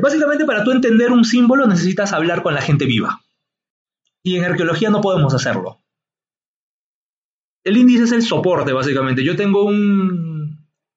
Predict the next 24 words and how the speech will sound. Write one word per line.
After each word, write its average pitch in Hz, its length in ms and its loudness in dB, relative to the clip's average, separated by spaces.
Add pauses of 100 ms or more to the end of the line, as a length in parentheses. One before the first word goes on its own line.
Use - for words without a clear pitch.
cuadrado 170 500 -2
o 160 220 2
un 160 140 0
triángulo 202 680 0
en 151 140 -2
una 165 160 -2
cerámica. 117 580 -6 (1160)
Y 143 180 -4
ese 175 180 -2
cuadrado 180 560 -2
y, 143 300 0
o 127 240 0
ese, 151 560 -2
eh, 123 40 -2
triángulo, 160 520 -2 (120)
curiosamente, 202 600 0
se 180 140 -4
repite 151 380 -4
en 165 140 -2
muchas 175 400 -4
cerámicas. 113 600 -6
Entonces 151 400 -8
debe 165 180 -4
ser 180 220 -2